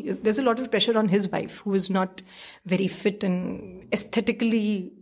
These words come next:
acceptable to him as a husband. So he's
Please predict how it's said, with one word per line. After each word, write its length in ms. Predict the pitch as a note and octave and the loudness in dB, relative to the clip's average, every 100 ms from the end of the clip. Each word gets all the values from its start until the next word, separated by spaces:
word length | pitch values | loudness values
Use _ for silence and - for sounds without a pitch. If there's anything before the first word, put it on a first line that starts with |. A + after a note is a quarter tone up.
| - | -10
acceptable 640 | G3+ - C#4+ C4 C#4 B3+ B3+ | -6 -2 -2 0 2 2 2
to 100 | A3+ | 2
him 220 | G#3+ F#3+ | 4 4
as 160 | E3+ | 2
a 40 | E3+ | 2
husband. 480 | F3+ E3+ F3 E3+ A#3 - A#3+ - - | 2 2 0 -2 -2 -8 -16 -16 -10
So 160 | - | -4
he's 280 | A#3 B3+ B3+ | -2 -2 -6